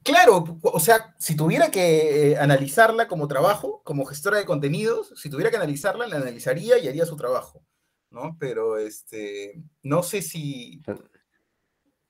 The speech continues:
Speaker 1: si se la encuentra en el cine y la ve y le parece divertida, ya está, pas-, pasa la página, ¿no? No se queda
Speaker 2: Mm.
Speaker 1: pensando en, o sea, yo, por ejemplo, sí, a veces, cuando íbamos al cine,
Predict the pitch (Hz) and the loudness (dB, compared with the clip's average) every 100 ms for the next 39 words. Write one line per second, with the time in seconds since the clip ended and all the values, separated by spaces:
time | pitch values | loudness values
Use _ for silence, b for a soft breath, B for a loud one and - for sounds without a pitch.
0 | _ _ _ - 147 151 135 139 175 202 | _ _ _ -12 -4 -2 -2 -2 -2 -2
1 | 180 180 147 143 - 196 185 170 139 135 | -2 -2 -2 -6 -10 -12 -12 -8 -2 -2
2 | 185 190 185 180 147 135 127 123 139 160 | -2 -4 -6 -8 -12 -12 -14 -8 -6 -6
3 | 185 165 143 147 190 214 - - - - | -6 -6 -6 -8 -8 -8 -10 -16 -20 -20
4 | _ _ _ - 147 151 202 - 165 151 | _ _ _ -8 -6 -4 -6 -6 -4 -4
5 | 147 - 156 165 135 156 120 104 - 160 | -6 -6 -2 0 -2 -4 -10 -14 -14 -10
6 | 143 147 156 165 139 - 160 165 151 B | -6 -2 2 2 2 -4 -6 -6 -10 B
7 | B B - 170 165 220 220 - 208 208 | B B -2 2 6 8 6 2 2 0
8 | 185 196 175 185 170 190 196 - - 139 | -2 6 6 6 0 -6 -8 -10 -4 -2
9 | 156 165 156 143 170 165 143 147 | 0 -2 -4 -6 -6 -6 -6 -8